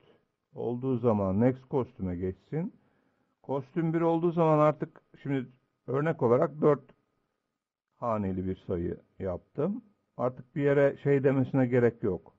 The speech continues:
İşte broadcast yapmasına gerek yok. O yüzden bunu çıkarıyorum. Şuna bile ihtiyaç yok gibi görünüyor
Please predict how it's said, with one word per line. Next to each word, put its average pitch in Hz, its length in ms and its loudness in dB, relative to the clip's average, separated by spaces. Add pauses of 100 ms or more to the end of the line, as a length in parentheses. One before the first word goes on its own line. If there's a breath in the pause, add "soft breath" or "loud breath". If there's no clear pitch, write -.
(100)
İşte 98 300 -8
broadcast 127 480 2
yapmasına 131 540 0
gerek 120 380 0
yok. - 320 -6 (200)
O 139 160 -6
yüzden 120 360 2
bunu 123 180 2
çıkarıyorum. 110 800 -2 (1600)
Şuna 156 240 -4
bile 127 300 -2
ihtiyaç 139 520 -6
yok 131 260 -2
gibi 98 200 -12
görünüyor 95 380 0